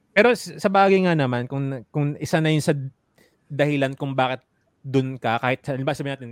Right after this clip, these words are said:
dinadayo mo pa, ang layo. Pero dahil ang, ang dahilan, isa sa dagdag service niya, eh, yung,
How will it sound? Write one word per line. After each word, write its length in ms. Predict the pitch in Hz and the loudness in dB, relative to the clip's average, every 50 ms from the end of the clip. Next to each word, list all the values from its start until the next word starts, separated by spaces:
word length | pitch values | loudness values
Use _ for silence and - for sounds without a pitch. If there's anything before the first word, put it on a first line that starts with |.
| 117 - | -18 -14
dinadayo 600 | - 131 135 131 135 131 135 131 123 127 127 127 120 | -10 -6 -4 -2 0 2 4 4 4 4 2 0 -2
mo 100 | 123 120 | -4 -6
pa, 280 | - 123 110 92 92 104 | -6 -6 -8 -8 -10 -14
ang 180 | 101 113 113 117 | -14 -14 -12 -10
layo. 440 | 120 120 120 117 117 110 101 95 - _ _ _ _ _ _ _ _ _ _ _ _ _ | -6 -4 -4 -4 -4 -4 -6 -6 -8 _ _ _ _ _ _ _ _ _ _ _ _ _
Pero 420 | - 127 127 127 127 123 123 123 123 | -12 -10 -10 -8 -8 -8 -8 -8 -6
dahil 320 | 127 135 135 131 143 139 143 | -4 -4 -2 -2 -4 -6 -8
ang, 300 | 123 131 131 131 127 131 143 _ | -8 -10 -12 -14 -16 -18 -20 _
ang 360 | - 127 127 127 127 127 123 123 | -18 -16 -14 -14 -12 -12 -8 -8
dahilan, 400 | 123 131 131 120 113 110 110 113 | -6 -6 -4 -6 -6 -6 -8 -12
isa 240 | 113 113 - 117 | -18 -18 -16 -14
sa 180 | - 131 123 117 113 | -12 -10 -10 -10 -10
dagdag 400 | 117 117 113 113 110 113 110 110 | -10 -12 -12 -10 -10 -10 -12 -12
service 480 | - - 127 113 110 104 107 104 - 123 | -14 -12 -12 -10 -10 -10 -12 -14 -14 -12
niya, 160 | 113 110 107 | -12 -12 -10
eh, 160 | 104 104 107 | -10 -10 -10
yung, 420 | 104 107 107 107 107 104 101 104 | -10 -12 -12 -14 -14 -14 -14 -16